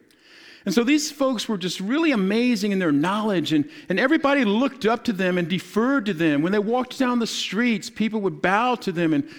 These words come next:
people would make way for them. There was another group that was related to them called the Pharisees, and the Pharisees were kind of the special ops God followers of those days, the teachers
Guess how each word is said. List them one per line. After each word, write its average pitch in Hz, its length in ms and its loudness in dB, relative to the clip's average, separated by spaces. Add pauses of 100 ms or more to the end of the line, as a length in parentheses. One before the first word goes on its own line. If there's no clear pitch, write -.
(120)
people 208 220 -2
would 202 180 -2 (160)
make 208 180 0
way 208 380 2
for - 160 -8
them. 127 400 -4 (1040)
There 214 100 4
was 196 80 0
another 247 260 2
group 240 360 0
that 190 140 0
was 190 200 -2 (120)
related 202 420 0
to 202 120 0
them 190 80 -2
called 208 160 -2
the 190 80 -2
Pharisees, 214 840 2
and 139 140 0 (220)
the - 180 -6
Pharisees 254 380 0
were 220 60 -2
kind 214 200 0
of 196 60 -4
the 175 80 -2
special 220 480 -2
ops 180 520 -2 (440)
God 180 240 2
followers 143 580 -2
of 131 80 -4
those 143 260 -2
days, 147 380 0
the 139 80 -2
teachers 208 720 -4